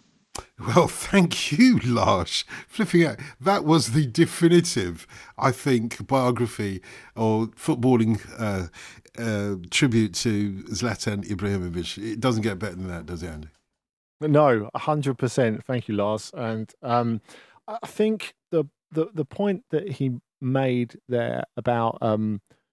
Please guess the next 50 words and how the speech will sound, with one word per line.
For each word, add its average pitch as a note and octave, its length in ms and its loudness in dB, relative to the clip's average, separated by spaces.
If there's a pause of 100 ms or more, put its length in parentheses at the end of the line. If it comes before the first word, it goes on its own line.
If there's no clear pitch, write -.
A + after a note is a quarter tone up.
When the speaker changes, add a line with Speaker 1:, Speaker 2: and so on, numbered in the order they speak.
(1040)
Speaker 2:
Zlatan, B2+ 580 2
the A#2+ 100 0
character, B2+ 720 -4
as A#2 140 0
a A2 40 2
mask A#2 520 -2
is, A2+ 260 -6
is, A2+ 180 -14
is - 60 -18
quite B2+ 220 -2
an B2+ 60 -2
interesting B2 520 -6
one, B1+ 240 -10
because D#3 300 -2
we E3+ 80 -6
saw A3+ 320 -4
that, - 220 -4 (260)
um, C3+ 360 -4
when B2+ 140 -2
he, A#2+ 180 -4 (460)
um, A2+ 440 -2
retired B2+ 640 2
on, B2+ 220 2
on C3 100 2
the B2 80 0
pitch - 460 -4
after B2 260 -2
the A#2 60 -2
game A#2 180 0
against A2+ 240 -4
Verona A2+ 420 0
on, A2 280 -4
on, A2+ 140 -4
on A2 180 -2
Sunday, A#2 340 -2
because, A#2 280 -2 (260)
of D3 60 -14
course, D#3 240 2
Milan D#3+ 360 2
had B2+ 160 2
a, A#2 100 0 (160)
the A#2+ 140 -2
big A2+ 200 0
gala B2 280 4
for A2 240 -2
him. A2 80 -2
They A#2+ 120 0
knew C3+ 260 2
he B2 180 0
was A2+ 340 -2